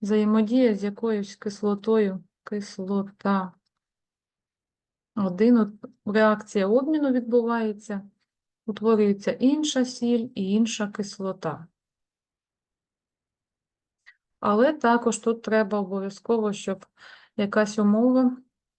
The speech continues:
а с-, конкретніше це те, що, е, повинен утворитися газ або осад. Нагадаю, що є кислоти, які обов'язково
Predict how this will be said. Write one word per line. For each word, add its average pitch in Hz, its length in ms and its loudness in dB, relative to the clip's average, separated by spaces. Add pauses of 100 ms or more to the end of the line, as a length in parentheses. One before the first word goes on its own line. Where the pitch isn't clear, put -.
(100)
а 202 140 -4
с-, - 180 -16
конкретніше 214 800 -4
це 208 180 -12
те, 208 220 -2
що, 202 260 -2 (560)
е, 196 240 2
повинен 208 400 4
утворитися 208 760 -2
газ 208 520 -4 (320)
або 202 520 -4 (380)
осад. - 640 -2 (720)
Нагадаю, 247 560 4
що - 180 -2
є 220 220 2
кислоти, 233 880 -2 (140)
які 208 340 -2
обов'язково 208 840 0